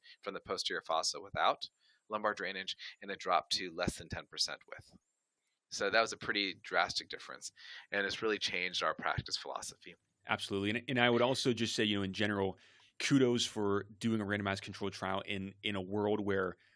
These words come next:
Speaker 2: we do very little of those for this type of work. So I think that was a really important,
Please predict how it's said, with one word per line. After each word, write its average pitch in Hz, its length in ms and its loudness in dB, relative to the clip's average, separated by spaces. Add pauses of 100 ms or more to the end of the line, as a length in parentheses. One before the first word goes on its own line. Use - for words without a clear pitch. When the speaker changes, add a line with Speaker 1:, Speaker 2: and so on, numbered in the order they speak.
(140)
Speaker 2:
we 107 100 -4
do 113 180 0
very 104 340 2
little 104 300 0
of 92 140 -4
those 92 320 0
for - 140 -8
this 90 220 -4
type - 240 -8
of 87 120 -12
work. 85 380 -8 (140)
So 95 240 0
I 92 60 0
think 113 140 0
that 107 80 6
was 98 120 2
a 95 40 -8
really 92 200 -2
important, 92 580 -10